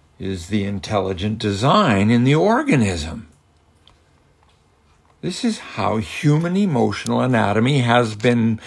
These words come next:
passed along through D N A to display its in-, its own intelligent design,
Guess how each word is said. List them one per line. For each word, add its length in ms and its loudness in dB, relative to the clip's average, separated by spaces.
passed 420 2
along 520 4
through 420 0
D 280 0
N 140 0
A 440 -2
to 120 4
display 840 4
its 180 2
in-, 300 2
its 220 0
own 280 4
intelligent 840 -2
design, 760 -4